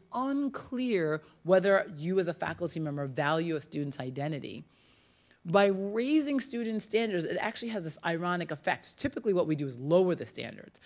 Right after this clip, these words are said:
But the idea is if you raise the standards, the idea is that we can meet the students, um, that we can hi-, raise their standards and sort of heighten their expectations. And this sort of takes off the table this idea that their identity is at issue.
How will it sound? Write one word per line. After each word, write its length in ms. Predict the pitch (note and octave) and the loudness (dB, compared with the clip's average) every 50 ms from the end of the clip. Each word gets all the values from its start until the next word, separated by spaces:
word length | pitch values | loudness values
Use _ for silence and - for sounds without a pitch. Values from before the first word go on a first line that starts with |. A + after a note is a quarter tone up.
| - - _ | -20 -20 _
But 140 | - F3+ E3+ | -8 2 4
the 80 | G3+ G3 | 6 6
idea 240 | G3 F#3+ B3+ C#4+ | 6 4 2 0
is 60 | A#3+ G3+ | 0 0
if 100 | E3 D#3 | -2 -2
you 160 | F3+ F3 D#3+ D#3+ D#3+ D#3 D3+ D3+ D#3 | -6 -6 -6 -8 -8 -8 -8 -6 -4
raise 400 | E3+ G#3+ B3+ D4+ D#4+ E4 D#4 A3+ | 0 2 4 6 6 6 6 2
the 100 | A3 E3+ | -2 -4
standards, 420 | - - D3+ C#3+ C3+ C3 C3+ C3+ | -4 -6 -6 -6 -4 -4 -4 0
the 60 | D#3+ | 0
idea 340 | E3+ E3+ E3 D3 F3 G#3 G#3 | 0 0 0 -2 0 2 2
is 80 | G3 E3 | 2 2
that 160 | E3+ D#3 - | 0 -4 -4
we 80 | D#3 C#3+ | -6 -8
can 220 | - D#3+ D3 - - - _ _ _ - | -8 -8 -10 -10 -14 -20 _ _ _ -2
meet 640 | D#3+ E3+ F3+ G3+ A3+ C4+ C#4 - - - - - - - _ _ | 2 4 8 8 10 8 8 6 0 -8 -10 -10 -12 -14 _ _
the 100 | E3 F3 | -2 0
students, 640 | E3+ F3 - - F3 F3 E3+ E3 E3 D#3+ D3+ - - - - | 0 0 -4 -4 -4 -4 -2 -2 -4 -4 -6 -6 -10 -8 -6
um, 300 | D3 D3 C#3+ C#3 C3 - | -4 -2 -2 -2 -4 -4
that 120 | - E3+ F3+ | -2 -2 -2
we 80 | F3+ | -2
can 120 | - F3 D3+ | -2 -4 -8
hi-, 200 | - - C3 - - | -6 -8 -10 -10 -10
raise 300 | D#3+ D3+ G3+ A3 B3 A3+ G#3+ | -2 2 2 2 2 2 -2
their 100 | G3 E3 | -6 -8
standards 400 | - E3+ D#3+ D#3 D#3 D3+ - - - - - - | -8 -8 -8 -6 -6 -8 -8 -12 -16 -20 -12 -8
and 80 | D#3+ | -4
sort 200 | D3 F3+ F3 E3 | -2 -2 -2 -2
of 60 | - - _ _ - | -4 -12 _ _ -8
heighten 340 | - - G#3 A3 E4+ G#3+ F3 | -2 2 2 2 2 0 -2
their 160 | E3+ D#3 - - | -4 -4 -4 -6
expectations. 760 | D3 - - - C#3 C3 - - - A#2+ A2 - - - - | -6 -6 -6 -10 -12 -12 -10 -10 -12 -10 -10 -10 -12 -12 -10
And 100 | C#3 D#3+ | -8 -8
this 80 | E3+ - | -4 -2
sort 160 | G#3 F#3+ F3 | -2 -2 -2
of 60 | F3+ - - - _ - | -4 -10 -18 -20 _ 2
takes 320 | - - C4 C4 - - - - | 2 2 2 0 -2 -6 -8 -2
off 320 | - F#3 G3 G3 - - - | 2 2 2 2 0 -4 -4
the 100 | F3+ E3 | -4 -4
table 420 | - - F#3+ G3 F#3 D#3+ D#3+ D3+ | -2 -2 0 0 2 2 2 0
this 160 | D3 C#3 - | 0 0 -2
idea 240 | D3 C#3+ C#3 C#3+ C3+ | -4 -2 -2 -2 -4
that 120 | C3 - | -4 -6
their 140 | - C3+ C3 | -6 -6 -4
identity 400 | B2+ C3 C3 C3+ B2+ B2+ B2+ B2+ | -4 -4 -6 -6 -8 -8 -8 -8
is 80 | B2 A2+ | -8 -8
at 160 | A2+ - - | -10 -10 -10
issue. 220 | A2+ - - - | -12 -12 -12 -14